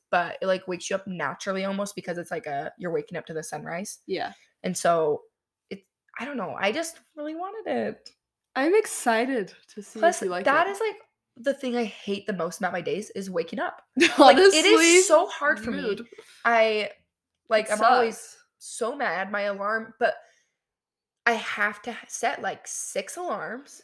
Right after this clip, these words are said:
Speaker 1: to
Speaker 2: Yeah.
Speaker 1: wake up, and they're annoying, and they're loud, and I just don't like it <laughs> at all.
Speaker 2: Mm-hmm.
Speaker 1: But recently, because I've, the last few months, I've had a really hard time, like, falling asleep and staying asleep.
Speaker 2: Mm-hmm.
Speaker 1: And so I started listening to brown noise.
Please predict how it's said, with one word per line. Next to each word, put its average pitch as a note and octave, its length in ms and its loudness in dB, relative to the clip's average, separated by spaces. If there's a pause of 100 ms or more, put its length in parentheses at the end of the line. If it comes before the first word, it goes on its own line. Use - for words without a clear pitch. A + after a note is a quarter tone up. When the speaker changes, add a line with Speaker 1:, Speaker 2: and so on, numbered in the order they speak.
(120)
Speaker 1:
to G#3 100 -6
Speaker 2:
Yeah. G#3 80 -4
Speaker 1:
wake G3 240 -4
up, F3+ 360 -6
and A3+ 160 0
they're G3+ 200 0
annoying, F#3 640 -8
and F#3 200 -6
they're F#3 200 -6
loud, F3 540 -4
and F3+ 520 -14 (800)
I F#3+ 120 -6
just F#3+ 440 -10 (300)
don't F#3+ 220 0
like F3 260 -6
it C4 160 -4 (140)
<laughs> - 20 -16 (120)
at A3 220 -4
all. G#3+ 160 -4 (120)
Speaker 2:
Mm-hmm. - 320 -20
Speaker 1:
But G#3+ 260 2
recently, G#3+ 880 -8
because G#3 260 -6
I've, G#3 220 -2 (160)
the G#3+ 140 -4
last G#3 240 -2
few C#4+ 100 -12
months, G3 200 -8
I've G3+ 80 -8
had F#3+ 120 -6
a F3+ 40 -4
really F3 240 -8
hard D#3+ 180 -10
time, E3+ 320 -10 (100)
like, F3+ 200 -10
falling F3 280 -8
asleep G#3 280 -8
and G3 100 -10
staying E3 260 -14
asleep. B3 500 -10
Speaker 2:
Mm-hmm. A3 340 -8 (300)
Speaker 1:
And G#3+ 180 0
so F#3 400 4
I F#3+ 80 4
started F#3 480 0
listening F3+ 340 -12
to E3+ 140 -8
brown E3+ 420 -4
noise. D3+ 380 -8